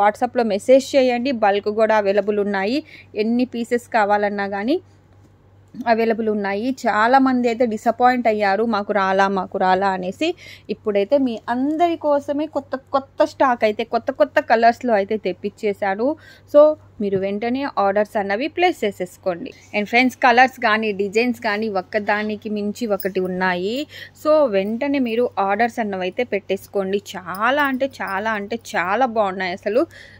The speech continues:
మీకు ఈ ప్రైస్కి అయితే మార్కెట్లో ఎవ్వరూ ప్రొవైడ్ చేయరండి. Only ఫోర్ నైంటీ నైన్కి ఇంత మంచి కసక్ బ్రాసో శారీస్.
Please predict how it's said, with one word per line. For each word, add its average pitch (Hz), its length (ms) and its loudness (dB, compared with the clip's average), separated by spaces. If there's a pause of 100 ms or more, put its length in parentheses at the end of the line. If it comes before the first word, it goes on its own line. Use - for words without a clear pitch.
(1700)
మీకు 269 200 2 (120)
ఈ - 20 0 (140)
ప్రైస్కి 233 420 2
అయితే 233 140 -2 (100)
మార్కెట్లో 208 520 -2
ఎవ్వరూ 196 260 0 (100)
ప్రొవైడ్ 185 380 0
చేయరండి. 196 400 -2 (160)
Only 233 260 -2 (120)
ఫోర్ 233 260 -2 (100)
నైంటీ 196 400 -6
నైన్కి 190 400 -8 (220)
ఇంత 233 260 -4 (220)
మంచి 202 320 -8 (480)
కసక్ 214 340 -2
బ్రాసో 190 400 0
శారీస్. 190 420 0